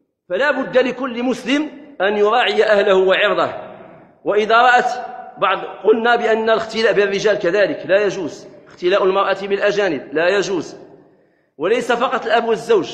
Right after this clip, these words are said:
كما قلت، رب العمل الذي يرى الخبث في محل عمله، عنده شركة ولا عنده بيرو، وكيلقى الموظفة مع الموظف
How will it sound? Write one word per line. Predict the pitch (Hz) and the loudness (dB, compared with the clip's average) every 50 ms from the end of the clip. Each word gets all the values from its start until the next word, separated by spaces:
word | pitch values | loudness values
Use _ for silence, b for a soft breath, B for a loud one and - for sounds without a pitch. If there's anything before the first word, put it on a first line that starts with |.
| - - - - - - | -14 -16 -18 -20 -8 -4
كما | - 196 202 202 | -2 0 0 0
قلت، | 202 - 214 165 - - - - - - - - - _ _ | 0 0 0 -2 -2 -6 -14 -18 -20 -20 -20 -20 -20 _ _
رب | - 202 262 190 - 240 | -2 -2 -2 0 0 0
العمل | 233 - 233 269 254 214 160 - - - - - - - - - - _ _ _ | 0 2 2 2 2 0 0 -2 -8 -14 -18 -20 -20 -20 -20 -20 -20 _ _ _
الذي | 165 190 208 220 247 240 226 254 240 233 | -4 -4 0 2 2 2 2 0 0 2
يرى | 254 262 269 254 240 226 190 143 - - - - - - - - - - - _ _ _ - | 4 4 6 6 6 4 4 2 0 -4 -12 -16 -18 -18 -20 -20 -20 -20 -20 _ _ _ -4
الخبث | 190 214 208 - - 294 277 214 196 - 233 226 202 165 - - - - - - - - - - - - | -4 -2 -2 -2 0 -2 -2 -2 -2 -2 0 2 2 2 0 -2 -8 -12 -14 -16 -18 -20 -20 -20 -20 -14
في | - 226 240 247 | -8 -4 -2 0
محل | 247 240 - - 277 294 269 262 262 | 0 0 2 0 -2 -2 2 2 2
عمله، | 233 220 277 277 277 269 254 220 165 - - - - - - - - - - - - _ _ _ _ _ _ | 4 4 4 4 4 4 4 2 2 0 -4 -12 -16 -18 -18 -20 -20 -20 -20 -20 -20 _ _ _ _ _ _
عنده | 120 180 220 214 247 | -8 -8 -4 -2 -2
شركة | 233 240 240 254 254 269 285 - - 247 226 208 185 | -2 0 2 2 2 2 0 0 0 0 2 2 2
ولا | 180 185 226 | 2 2 2
عنده | 208 214 240 233 254 262 | 2 0 0 0 0 0
بيرو، | 233 254 285 277 269 247 214 151 - - - - - - - - - - - - _ _ _ | 0 2 4 4 6 6 4 2 0 -4 -10 -12 -14 -16 -18 -20 -20 -20 -20 -20 _ _ _
وكيلقى | 175 185 180 226 262 269 262 262 269 262 277 277 262 247 262 - - - - - - - - - B B B B B B B - | -4 -4 0 4 4 4 4 4 2 4 4 6 6 4 2 0 -4 -8 -12 -16 -18 -18 -20 -20 B B B B B B B -4
الموظفة | 170 220 262 262 214 165 - 269 277 262 - 254 | -2 0 2 0 0 2 2 2 2 2 2 0
مع | 240 233 240 | 0 2 0
الموظف | 262 262 269 277 262 - - - 277 262 226 190 | 2 2 2 2 2 0 2 4 4 4 4 2